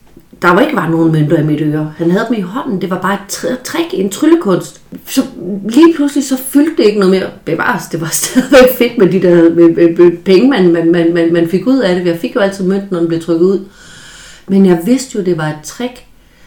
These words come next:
Så selvom det stadigvæk foregik, så behøvede jeg ikke længere at gå ud og stå og kigge mig i spejlet, eller gå og tænke over, hvordan det kunne være, om jeg mon havde mønter inde i hovedet eller noget.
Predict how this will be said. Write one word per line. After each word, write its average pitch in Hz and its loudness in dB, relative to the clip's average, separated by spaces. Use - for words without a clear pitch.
Så - -6
selvom 254 0
det 196 -6
stadigvæk 196 -4
foregik, 208 -6
så - -12
behøvede 254 -4
jeg 240 -4
ikke 262 -6
længere 202 -2
at 190 -12
gå 185 0
ud 180 2
og 170 -4
stå 170 0
og 170 -2
kigge 175 -8
mig 175 0
i 156 -4
spejlet, 165 -4
eller 147 -2
gå 170 0
og 165 0
tænke 196 -2
over, 160 -4
hvordan 156 -2
det 214 -4
kunne 160 -2
være, 165 4
om 196 0
jeg 143 -4
mon 160 0
havde 160 -4
mønter 214 2
inde 170 0
i 190 -4
hovedet 196 2
eller 160 -6
noget. 170 -2